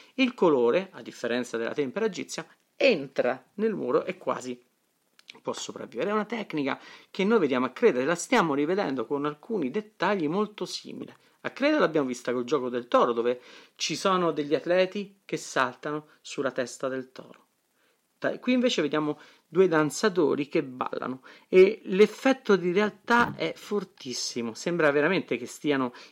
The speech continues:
impegnati in una, in una danza, ma c'è, ci sono degli elementi che aiutano e favoriscono questa simbologia, ed è proprio il,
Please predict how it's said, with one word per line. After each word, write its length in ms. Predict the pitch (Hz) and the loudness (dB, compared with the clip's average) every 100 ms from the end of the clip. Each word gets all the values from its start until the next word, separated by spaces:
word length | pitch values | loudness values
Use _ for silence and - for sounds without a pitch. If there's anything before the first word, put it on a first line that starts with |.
| - | -6
impegnati 600 | 143 127 143 147 127 127 | -4 0 0 2 0 -2
in 80 | |
una, 320 | 127 120 117 - | -4 -2 -4 -6
in 180 | 170 139 | -8 -4
una 160 | 139 | -4
danza, 260 | 120 107 - | -4 -6 -6
ma 100 | 214 | -4
c'è, 320 | 220 254 226 | -2 2 2
ci 120 | 220 262 | 2 0
sono 200 | 262 208 | 2 4
degli 160 | 185 | 4
elementi 340 | 202 226 226 156 | 4 2 0 0
che 180 | 151 - | -2 0
aiutano 520 | 170 185 143 120 123 | -2 -2 -2 -4 -4
e 20 | |
favoriscono 720 | 123 175 170 175 127 - 123 | -4 -2 0 -2 -6 -8 -6
questa 300 | 117 113 147 | -4 -6 -6
simbologia, 680 | - 143 139 151 131 127 123 - - - - | -6 -6 -4 -4 -4 -6 -8 -10 -18 -14 2
ed 160 | 202 | 6
è 80 | 240 | 6
proprio 680 | 247 - 208 220 208 226 208 | 4 2 4 6 4 6 6
il, 460 | 165 180 190 202 | 6 2 0 0